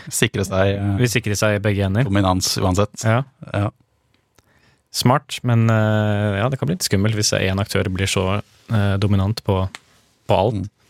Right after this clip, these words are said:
Speaker 1: Det blir spennende å få litt mer detaljer om det, fordi, eh, en av de tingene jeg beit meg merke når jeg leste din nyhetssak i dag, eh, Jan, det var at,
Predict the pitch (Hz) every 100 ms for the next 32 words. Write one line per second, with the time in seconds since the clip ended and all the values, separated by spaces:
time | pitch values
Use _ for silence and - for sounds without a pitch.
0 | - - 127 139 - 131 107 110 110 110
1 | 104 95 92 92 - 87 90 90 92 117
2 | 117 107 98 _ _ _ - 107 104 98
3 | 98 101 - - 98 95 92 - 90 90
4 | 90 92 98 92 85 98 87 87 90 -
5 | 95 90 87 87 85 - 92 101 92 90
6 | 95 92 92 117 131 110 92 92 -